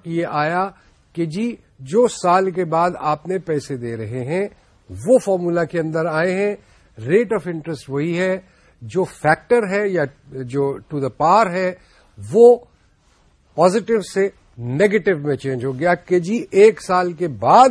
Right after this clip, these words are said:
جو پیسے آنے ہیں ان کا آج کے حساب سے ویلیو کیا ہے، تو وہ نیگیٹو ٹائم ہو جاتا ہے۔ یہ کیلکولیشن جو ہے یہ ڈسکاؤنٹنگ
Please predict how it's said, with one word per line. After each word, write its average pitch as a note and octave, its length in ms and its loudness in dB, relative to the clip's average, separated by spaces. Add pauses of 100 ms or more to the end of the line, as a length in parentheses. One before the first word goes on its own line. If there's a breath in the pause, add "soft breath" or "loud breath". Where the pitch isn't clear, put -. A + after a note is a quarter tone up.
جو G#3 100 -4
پیسے D#3+ 360 -6
آنے C3+ 300 -4
ہیں E3+ 260 -2 (320 soft breath)
ان B3+ 180 2
کا A3+ 140 -2 (100)
آج E3 380 -2
کے D#3+ 140 -4
حساب C3 320 -8
سے D3 120 -10
ویلیو B2 320 -8
کیا D3+ 280 -4
ہے، E3+ 120 -2 (400 soft breath)
تو C#3+ 100 -10
وہ F#3 220 -4 (260)
نیگیٹو E3 560 -2 (140)
ٹائم C3 280 -6
ہو A#2+ 100 -10
جاتا A#2+ 400 -6
ہے۔ F3 180 -4 (840 soft breath)
یہ G#3 320 2 (260)
کیلکولیشن D3 680 -4
جو B2+ 140 -8
ہے C#3 160 -6 (200)
یہ C3 140 -8
ڈسکاؤنٹنگ D#3+ 680 -4